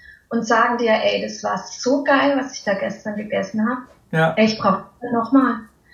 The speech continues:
Speaker 1: Und es ist so ein geiles Gefühl, dass die Leute wirklich wegen dir da wiederkommen und sagen, "Ey, wegen, wegen eurem Essen komme ich hier wieder." Das ist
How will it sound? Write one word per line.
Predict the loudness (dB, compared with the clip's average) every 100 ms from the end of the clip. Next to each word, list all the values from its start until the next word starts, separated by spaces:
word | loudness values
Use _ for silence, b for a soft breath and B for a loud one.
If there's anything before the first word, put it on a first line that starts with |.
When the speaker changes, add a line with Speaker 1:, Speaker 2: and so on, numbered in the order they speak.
| b 0
Speaker 1:
Und | 2
es | 2
ist | -2 -12 -18 -10
so | 0 0
ein | 0 0
geiles | 2 2 0 -4
Gefühl, | -12 -12 -6 -2 -2 -2
dass | -4
die | -4 2
Leute | 2 2 0 2
wirklich | 2 2 -4 -4
wegen | -2 -2 -2 0
dir | 2 2
da | 4 2 4
wiederkommen | 4 4 0 0 2 2
und | 0 -2 -2
sagen, | -2 0 -2
"Ey, | 0 0 0
wegen, | -2 -2 -6 _ -2
wegen | 0 0 4
eurem | 4 4 2 -2
Essen | -2 -2 -2 0 0 0
komme | 0 0
ich | 0
hier | -2 -2
wieder." | -2 0 0 -2 -6 b b b _
Das | -12
ist | -10 -12 -16